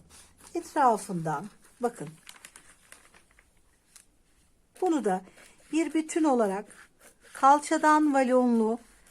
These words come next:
size göstereceğim. Şimdi bunu alıyorum. Aynı kalıbımın, tek olarak çizmiş olduğum kalıbımı kumaşta nasıl hani çift yatırılır, o şekilde şu an çizdim. Evet, ortasından.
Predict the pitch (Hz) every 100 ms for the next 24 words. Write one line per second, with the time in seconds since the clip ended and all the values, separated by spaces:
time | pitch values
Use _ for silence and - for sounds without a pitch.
0 | - _ _ _ - - 220 180 175 214
1 | - 302 294 254 294 285 294 - _ -
2 | _ _ _ - 508 381 311 359 330 311
3 | 269 233 175 196 - - - - - -
4 | - 508 523 403 - 302 269 214 202 180
5 | 185 - - - - 415 381 359 339 311
6 | 311 320 285 320 - 240 196 190 196 -
7 | 214 175 147 160 - _ - - - -
8 | - - - 370 381 381 - - 359 370
9 | 392 - 320 226 - - 262 254 254 -
10 | 302 - 240 240 247 247 226 233 - -
11 | - - 480 - 277 - 196 180 - -
12 | 175 185 - 302 247 208 190 233 - _
13 | _ _ _ - - 247 156 - 269 262
14 | - 185 - 165 151